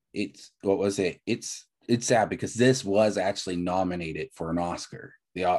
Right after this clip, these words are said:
the score alone, and it lost because of who? The big one that year, which was Lord of the Rings, The Fellowship of the Ring. It, it, it's whatever. I've allow-, I've just accepted it.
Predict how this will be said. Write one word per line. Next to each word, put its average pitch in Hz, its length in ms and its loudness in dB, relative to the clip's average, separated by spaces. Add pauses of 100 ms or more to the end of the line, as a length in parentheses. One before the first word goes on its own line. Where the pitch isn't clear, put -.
the 87 140 -6
score 95 400 2
alone, 95 420 2 (220)
and 82 100 -8
it 76 120 -6
lost 95 500 2
because 87 320 -4
of 76 140 -8
who? - 340 -12 (340)
The - 80 -4
big 98 320 2
one 90 240 2
that 82 240 -2
year, 80 300 -4
which 78 260 -8
was 78 260 -6 (120)
Lord 69 240 -8
of - 60 -10
the - 120 -6
Rings, 69 560 -10 (160)
The - 100 -16
Fellowship - 580 -12
of - 180 -14
the - 80 -18
Ring. - 180 -20 (1120)
It, 135 180 2
it, 156 180 2
it's 135 200 4
whatever. 110 640 6
I've 95 240 -6
allow-, 90 340 0
I've 90 140 -4
just 87 220 -8
accepted 85 440 -4
it. - 1300 -2